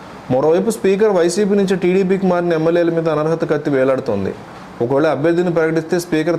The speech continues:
తక్షణ నిర్ణయం తీసుకుంటారని వేచి చూస్తున్నారా, లేక అసలు రాజ్యసభ రేసులో ఉండకూడదని నిర్ణయం తీసుకుంటున్నారా అన్నది తెలియాల్సి ఉంది. ఉండవల్లిలోనే ఉన్న చంద్రబాబు దీని మీద కసరత్తులు చేస్తున్నారా అన్న అనుమానం కూడా ఉంది.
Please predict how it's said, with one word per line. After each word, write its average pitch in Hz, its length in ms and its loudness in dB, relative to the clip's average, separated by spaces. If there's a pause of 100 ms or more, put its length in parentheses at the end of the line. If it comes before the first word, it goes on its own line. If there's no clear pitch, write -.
తక్షణ 151 280 -2
నిర్ణయం 160 400 2
తీసుకుంటారని 147 580 -2
వేచి 135 320 -2
చూస్తున్నారా, 123 640 0 (440)
లేక 151 240 2
అసలు 190 300 2
రాజ్యసభ 170 380 0
రేసులో 175 340 2
ఉండకూడదని 165 480 2
నిర్ణయం 151 280 2
తీసుకుంటున్నారా 139 520 -2
అన్నది 131 200 -2
తెలియాల్సి 123 480 0
ఉంది. 95 160 -4 (800)
ఉండవల్లిలోనే 196 680 2
ఉన్న 185 160 2
చంద్రబాబు 175 460 0
దీని 160 180 0
మీద 160 180 2
కసరత్తులు 160 500 0
చేస్తున్నారా 151 500 0
అన్న 139 180 -2
అనుమానం 131 400 0
కూడా 127 140 2
ఉంది. 98 220 -2